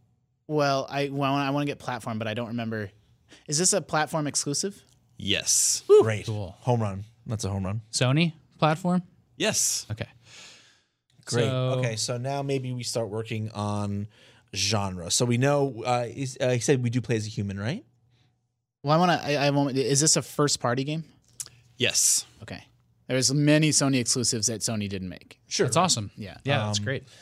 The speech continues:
Speaker 3: So, uh, do you, uh, is this game played primarily, uh, by shooting?
Speaker 2: No.
Speaker 3: Okay.
Speaker 1: So what is that? It's a first party Sony game, Gran Turismo.
Speaker 4: We have enough questions. We can just find out what console it's on.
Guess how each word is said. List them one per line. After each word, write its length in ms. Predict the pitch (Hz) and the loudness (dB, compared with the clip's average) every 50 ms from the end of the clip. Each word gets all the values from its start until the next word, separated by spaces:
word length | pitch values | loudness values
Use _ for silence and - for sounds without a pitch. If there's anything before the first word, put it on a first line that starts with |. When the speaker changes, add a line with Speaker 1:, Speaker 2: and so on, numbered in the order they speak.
| - - - - | -20 -18 -4 0
Speaker 3:
So, 380 | - - 156 147 139 135 135 | 6 6 8 8 8 6 4
uh, 280 | - 127 123 120 120 120 113 110 - - | 4 4 6 6 4 4 0 -4 -6 2
do 120 | - 143 151 | 4 6 6
you, 600 | 156 151 139 143 147 147 143 139 135 131 131 - - | 6 6 4 4 6 6 6 6 6 4 2 2 2
uh, 420 | 113 113 110 107 104 98 90 92 - - | 2 4 4 2 0 0 -2 -4 -4 0
is 240 | - 139 135 127 123 | 4 4 4 6 4
this 160 | 156 151 - - | 2 0 2 4
game 260 | 147 147 143 139 131 | 4 2 2 2 0
played 260 | - - 135 127 123 | 2 2 2 2 4
primarily, 580 | 135 123 117 120 120 120 117 117 113 110 107 107 110 | 2 2 4 4 4 4 4 2 2 0 0 -2 0
uh, 260 | 104 110 107 104 104 | 2 4 4 4 4
by 280 | 98 101 101 101 98 98 | 2 2 2 2 2 2
shooting? 460 | - - - 110 98 92 - - - - _ _ _ _ _ _ _ _ _ _ - | 2 2 2 0 0 -4 -6 -10 -14 -18 _ _ _ _ _ _ _ _ _ _ -2
Speaker 2:
No. 340 | 107 107 101 78 64 - - - _ _ _ _ _ | 0 0 0 0 -4 -8 -14 -20 _ _ _ _ _
Speaker 3:
Okay. 140 | - 101 - - _ _ _ _ _ _ _ _ _ | -18 -18 -18 -18 _ _ _ _ _ _ _ _ _
Speaker 1:
So 140 | - 151 139 | -2 0 2
what 80 | 135 | 2
is 80 | 131 127 | 2 0
that? 100 | 127 113 | 0 -2
It's 240 | 120 120 113 - 127 | -2 -2 -2 -4 -6
a 360 | 120 113 113 85 87 107 95 - | -6 -6 -6 -6 -8 -12 -14 -4
first 280 | - - 170 170 - - | 2 4 4 4 4 4
party 180 | 165 160 156 | 4 2 4
Sony 320 | 143 - 147 131 131 127 120 | 2 2 2 2 0 0 0
game, 240 | 120 117 117 117 | 0 0 0 -2
Gran 240 | 117 113 110 110 113 | -2 -4 -2 -2 -2
Turismo. 720 | 113 - 117 113 113 110 113 120 117 113 113 113 113 113 113 | -2 0 0 0 0 0 0 -2 -2 0 0 0 0 4 4
Speaker 4:
We 100 | 151 151 | 6 6
have 180 | 160 190 202 | 6 6 4
enough 200 | 233 240 226 - | 4 2 0 2
questions. 380 | - 139 175 - - 190 139 117 | 2 4 4 6 6 4 4 4
We 100 | 127 127 | 4 2
can 100 | 165 170 | 2 2
just 280 | 151 123 - - - | 2 0 0 -2 -10
find 260 | - - - 117 127 135 | -8 0 2 4 4 4
out 80 | 135 92 | 4 2
what 100 | 92 - | 0 -2
console 340 | - 104 135 139 - - - | -2 -4 -2 -2 -4 -8 -8
it's 100 | 131 - | -10 -8
on. 180 | 60 80 117 | -8 -8 -10